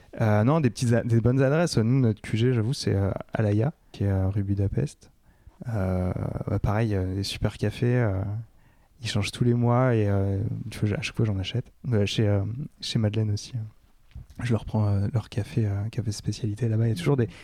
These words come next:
des petites recherches comme ça qui sont super pertinentes, euh, au niveau des saveurs et tout. Donc, euh, c'est super intéressant. Puis à Nantes, il y a Sim et Cultivar aussi qui, euh, torréfient. Et, euh,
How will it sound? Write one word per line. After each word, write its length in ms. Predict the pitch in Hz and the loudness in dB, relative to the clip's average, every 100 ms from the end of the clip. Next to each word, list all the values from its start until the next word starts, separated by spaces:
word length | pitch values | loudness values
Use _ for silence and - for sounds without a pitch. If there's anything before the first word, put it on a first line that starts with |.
| - | -8
des 60 | 120 | -8
petites 180 | - - | -6 0
recherches 420 | 117 113 123 - | 2 2 0 0
comme 160 | 120 113 | -2 0
ça 180 | 117 | -2
qui 80 | 117 | -2
sont 140 | - 110 | -6 -6
super 300 | - 120 - | -4 -4 -2
pertinentes, 520 | 120 - 117 135 - - - - - - | -4 -4 -4 -4 -8 -20 -20 -20 -16 -4
euh, 220 | 113 98 98 | 0 0 0
au 40 | |
niveau 220 | 104 101 | 0 0
des 140 | 101 95 | -2 -2
saveurs 400 | - 101 110 104 | 0 0 2 0
et 60 | |
tout. 200 | - 127 | -4 -4
Donc, 200 | 117 - 110 | -4 -4 -6
euh, 40 | 110 | -8
c'est 120 | - | -10
super 240 | - 98 | -8 -6
intéressant. 380 | 95 - 117 - - - - | -4 -6 -8 -8 -14 -20 -6
Puis 100 | - | 0
à 100 | 101 | 2
Nantes, 240 | 113 127 110 | 2 0 -2
il 40 | |
y 20 | |
a 40 | 92 | -6
Sim 340 | - - 123 | -4 -2 -2
et 160 | 101 95 | -2 -4
Cultivar 520 | - 104 - 123 123 | -6 -6 0 0 0
aussi 260 | 113 - - | -2 -6 -14
qui, 320 | - - 101 98 | -12 -4 0 0
euh, 200 | 90 92 | 0 -2
torréfient. 480 | - 104 98 - - - - - - - | 0 0 0 -4 -8 -12 -20 -20 -20 -10
Et, 280 | - 104 98 | -4 0 0
euh, 280 | 92 92 | -2 -2